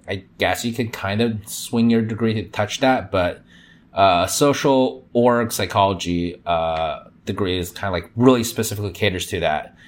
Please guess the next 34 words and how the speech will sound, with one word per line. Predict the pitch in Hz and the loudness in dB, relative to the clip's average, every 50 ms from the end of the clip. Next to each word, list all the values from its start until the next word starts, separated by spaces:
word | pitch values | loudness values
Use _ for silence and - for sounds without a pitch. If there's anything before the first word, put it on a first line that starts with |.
| - - - - _ _ _ | -20 -20 -20 -20 _ _ _
It's | 117 113 - - 135 | -4 -4 -2 0 2
a, | 123 117 110 101 - - | 2 4 4 2 0 -2
it's | 135 - 175 | 0 0 2
a | 156 | 2
niche | 147 151 156 170 170 170 - - | 4 4 4 4 2 2 -4 -6
field, | - 139 139 147 165 190 170 | 0 2 4 4 4 4 2
but | 147 127 | 0 -2
it's | 110 113 | -2 -2
a | 98 | 0
very, | 104 117 117 113 107 104 101 - - - _ _ _ _ _ _ _ _ _ _ _ _ - 104 - | 2 2 2 2 0 0 -2 -6 -8 -14 _ _ _ _ _ _ _ _ _ _ _ _ -20 -16 -10
to | - 120 104 | -8 -6 -6
those | 101 - 127 123 120 117 - | -2 2 2 2 2 2 0
who | 113 | 0
know | 104 95 104 127 | 2 4 4 2
it, | 151 110 | 2 4
it's | - 110 | 2 2
a | 113 | 4
very | 107 104 107 101 | 4 2 2 2
respected | 92 - - - - 87 - 131 127 | 0 0 0 0 0 0 -2 -4 -2
field, | - 175 175 180 190 180 - | 4 6 6 6 6 4 2
and | - 98 92 82 | 0 0 2 4
there's | 95 101 95 | 4 4 4
a | 113 | 4
lot | 95 104 101 101 107 | 4 4 4 4 4
of, | 107 92 98 | 4 4 4
uh, | 98 90 85 82 85 90 - _ _ - - - - _ _ _ _ _ _ _ _ _ _ _ - - | 4 4 4 2 -2 -4 -8 _ _ -20 -20 -20 -20 _ _ _ _ _ _ _ _ _ _ _ -4 -2
uh, | 95 95 92 85 82 85 90 90 | 0 2 2 2 0 0 -2 -4
consulting | 87 - 120 113 - - 220 185 190 185 180 175 180 175 | -6 -6 -6 -6 2 4 4 4 4 2 0 0 0 2
work, | 170 180 175 170 170 165 165 143 | 4 4 4 4 2 0 0 2
research | 135 135 131 131 151 139 135 - | 2 2 2 2 2 0 0 2
work | 139 139 131 127 127 131 - - - - - - - - - _ _ _ _ _ _ | 4 4 4 4 4 0 -4 -10 -14 -14 -14 -16 -18 -20 -20 _ _ _ _ _ _
tied | - 131 123 117 107 - | 4 6 6 6 6 2
to | 117 90 | -2 0
that, | 87 92 85 82 85 82 - - | 2 2 2 2 0 -2 -4 -8